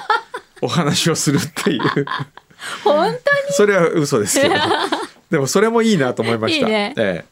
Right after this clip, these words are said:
Speaker 2: 最後に一人だけ誰か。あ、こういうのどうですかね？えっと、能率さんなんですよ。
Speaker 1: ほう。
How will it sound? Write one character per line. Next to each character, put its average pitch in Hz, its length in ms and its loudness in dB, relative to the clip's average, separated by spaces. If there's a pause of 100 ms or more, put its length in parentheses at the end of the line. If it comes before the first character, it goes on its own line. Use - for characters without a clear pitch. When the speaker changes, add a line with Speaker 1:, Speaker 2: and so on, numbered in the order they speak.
Speaker 2:
最 202 280 0
後 143 100 2
に 113 80 -4
一 139 240 -2
人 135 80 0
だ 131 140 2
け 135 100 0
誰 117 240 2
か。 - 240 -6 (240)
あ、 139 180 -6 (460)
こ 285 220 2
う 415 60 8
い - 20 4
う - 20 4
の 208 80 0
ど 127 120 2
う 117 60 2
で 95 80 -2
す - 80 -16
か 85 120 -8
ね？ 78 260 -10 (840)
え 107 120 0
っ 95 40 -6
と、 - 400 -2 (1900)
能 196 200 4
率 226 180 0
さ 185 160 0
ん 143 60 -2
な 90 80 -4
ん - 40 -10
で 80 60 -18
す - 100 -14
よ。 - 80 -20 (760)
Speaker 1:
ほ 330 220 2
う。 - 80 -6